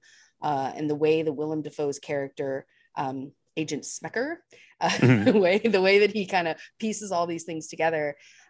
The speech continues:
Speaker 1: um, is really cool. And so what actually happened was there was a brawl the night before, um, where the McManus brothers kind of, uh, defended their pub because their pub was being kinda sh-,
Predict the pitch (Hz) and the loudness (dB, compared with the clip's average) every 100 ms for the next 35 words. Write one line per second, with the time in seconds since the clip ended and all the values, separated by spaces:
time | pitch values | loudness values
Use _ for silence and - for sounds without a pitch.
0 | - 147 147 151 151 _ _ - 185 151 | -10 -4 -4 -6 -12 _ _ 0 0 2
1 | 160 147 151 165 127 117 175 196 180 160 | 0 0 -4 -2 0 -2 2 2 2 0
2 | 208 - 294 - 175 160 151 151 156 156 | 0 0 -2 0 0 0 0 -2 -8 -4
3 | 156 156 151 _ 208 214 202 185 202 214 | -4 -4 -8 _ -2 -2 -2 0 4 4
4 | 214 185 170 160 - 147 143 147 _ _ | 2 -4 -6 -8 -8 -6 -4 -6 _ _
5 | _ 156 147 143 139 160 - 170 156 143 | _ -4 -2 -2 -6 -10 -2 0 0 -2
6 | 143 147 156 156 151 156 147 143 143 - | -4 -6 -6 -6 -6 -6 -4 -4 -6 -10
7 | _ _ _ _ _ _ _ _ _ - | _ _ _ _ _ _ _ _ _ -2
8 | 170 160 147 _ _ - 147 135 110 80 | 0 0 -4 _ _ -4 -2 0 -2 -6
9 | - _ _ _ _ _ 180 180 180 170 | -18 _ _ _ _ _ -8 0 2 2
10 | 165 147 180 170 214 254 - 180 - 156 | 0 -2 2 0 0 -6 -8 -12 -8 -6
11 | 156 165 160 160 151 156 147 151 147 - | -6 -4 -4 -4 -6 -4 -4 -4 -6 -8
12 | 151 135 123 - | -8 -8 -8 -8